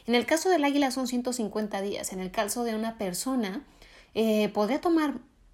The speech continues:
años incluso. Años. Años que le van a garantizar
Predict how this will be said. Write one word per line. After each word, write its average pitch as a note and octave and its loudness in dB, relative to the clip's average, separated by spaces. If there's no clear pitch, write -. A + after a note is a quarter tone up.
años C#4+ 2
incluso. F3 -6
Años. C4+ 2
Años F#4 6
que C4 0
le A3+ 6
van A#3 4
a C#4 0
garantizar G3+ 0